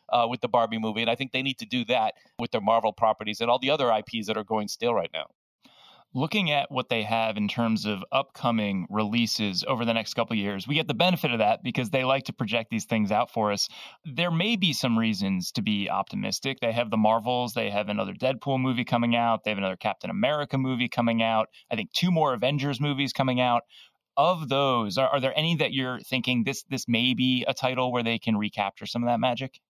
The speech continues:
Speaker 1: Earlier this year, I would have told you the Marvels because it, it comes out in November. So it comes out at that, just before the holidays, usually a good time to release a movie. It's when, uh, Black Panther, Wakanda Forever was released and the original Black Panther. Movies can hit well then, but it's following the same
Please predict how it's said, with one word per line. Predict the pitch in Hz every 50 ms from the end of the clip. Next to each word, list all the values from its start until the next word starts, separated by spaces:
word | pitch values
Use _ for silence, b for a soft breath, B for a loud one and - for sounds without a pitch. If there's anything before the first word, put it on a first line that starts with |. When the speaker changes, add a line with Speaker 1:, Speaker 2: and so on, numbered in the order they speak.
| _ _ _ _ b b b b b b b b b -
Speaker 1:
Earlier | 185 202 233 240
this | 220 208 -
year, | 202 175
I | 170
would | 175
have | 165
told | - - 180 165 156
you | 151
the | 147
Marvels | 143 139 143 147 143 123 123 113 -
because | - 127 110 127
it, | 127
it | 98 135 -
comes | - 170 170 143
out | 156 147 143
in | 143 135
November. | 131 120 107 110 107 107 98 95 87 87
So | - -
it | 117 -
comes | - 143 143 131 147
out | 143 139 117
at | 120 131 -
that, | 127 120 - 117 120 117 113
just | 104 123 123 -
before | 156 - 147 151 147
the | 139
holidays, | 123 127 117 117 113 117 113 110 113 107 -
usually | 202 120 123 123 123 120
a | 107
good | - 123 131 127 -
time | - 131 123 127
to | - 123
release | 127 131 139 135 -
a | 156 143
movie. | 131 120 117 107 107 113 110 101 B B B 127 120 104 B
It's | - 135 131 -
when, | 123 127 123 117
uh, | 110 107 120 113
Black | - 131 127 127 -
Panther, | - 131 127 127 123 - 135
Wakanda | 123 117 - - 131 135 131
Forever | - 131 123 120 123
was | 123 120 120 -
released | 117 123 123 127 - -
and | 120 113
the | 107
original | 104 120 131 - - 120
Black | 101 120 110 - -
Panther. | - 117 110 110 - 117 110 104 B B B B B B B -
Movies | 127 127 151 165 165 180 185 170 139 - - b b b b b - -
can | 147 117
hit | - - 160 175 -
well | 135 131 139 131 131
then, | 117 107 107 101 107 104
but | 127 135 123 - b b b b b b b _ -
it's | - 156 -
following | - 160 175 175 170
the | 156
same | - - 170 160 165 160 143